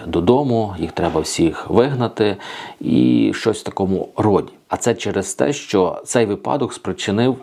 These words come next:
мігрант Саудівської Аравії. Хтось називає це навіть терактом, і дуже багато схиляється, що це так і було. То потім, звичайно, має свої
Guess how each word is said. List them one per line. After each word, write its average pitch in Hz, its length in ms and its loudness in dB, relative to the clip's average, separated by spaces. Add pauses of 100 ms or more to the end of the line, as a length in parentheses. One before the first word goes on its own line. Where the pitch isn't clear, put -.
(120)
мігрант 120 600 2
Саудівської 85 600 0
Аравії. 113 400 0 (100)
Хтось - 260 2
називає 87 360 0
це 85 140 -6
навіть 82 280 -2
терактом, 120 580 0 (300)
і 87 200 2
дуже 90 200 2
багато 78 300 -4
схиляється, 80 400 -2
що - 120 -8
це - 140 -4
так - 200 -2
і - 20 4
було. 117 400 2 (1000)
То 175 260 2
потім, 139 540 0
звичайно, 101 480 -2
має 95 300 -2
свої 95 540 -2